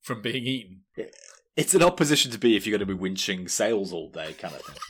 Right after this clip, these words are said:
Speaker 2: So, you know, uh, eventually he said, "So, so, so, so why did you lo-, lose your arm?" And he said, "Well, I used to work that ferry over there." And, uh, he'd been pressing the, ob-, obviously ferries have ramps for the cars, and he'd been
Speaker 1: Yeah.
Speaker 2: pressing the button,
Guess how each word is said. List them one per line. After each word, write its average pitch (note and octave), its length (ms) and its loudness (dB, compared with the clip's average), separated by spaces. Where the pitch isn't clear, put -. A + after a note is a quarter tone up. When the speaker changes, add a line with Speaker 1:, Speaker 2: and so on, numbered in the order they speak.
Speaker 2:
So, F3+ 120 2
you G3 120 -2
know, - 260 -6
uh, A2+ 220 -6
eventually B2 320 -6
he - 40 -12
said, A#2 140 -12
"So, C#3+ 160 -6
so, B2+ 200 -10
so, A#2 220 -14
so - 140 -10
why A#2+ 120 -10
did D3 100 -12
you A#2 80 -4
lo-, A2+ 300 -4
lose A2+ 220 -2
your F#2 160 -6
arm?" C3+ 240 -12
And E2 80 -16
he F#2 60 -14
said, - 260 -12
"Well, G2 240 -10
I G2 60 -10
used A#2+ 240 -2
to G#2 60 -2
work G2 280 0
that G#2 200 -4
ferry G2+ 440 -4
over F#2+ 280 -4
there." A#2+ 380 -12
And, F2 420 -14
uh, F2+ 340 -8
he'd B2 280 -4
been A2+ 180 -4
pressing A2+ 580 -4
the, F#2+ 500 -2
ob-, - 300 -4
obviously A#2+ 340 0
ferries A2 320 2
have E2+ 140 -6
ramps F2 520 -2
for - 60 -18
the - 100 -14
cars, - 560 -12
and G2 140 -6
he'd G#2 120 -6
been G#2 140 -4
Speaker 1:
Yeah. G#2+ 80 -8
Speaker 2:
pressing B2+ 300 -2
the G2+ 80 -4
button, D#2+ 560 -2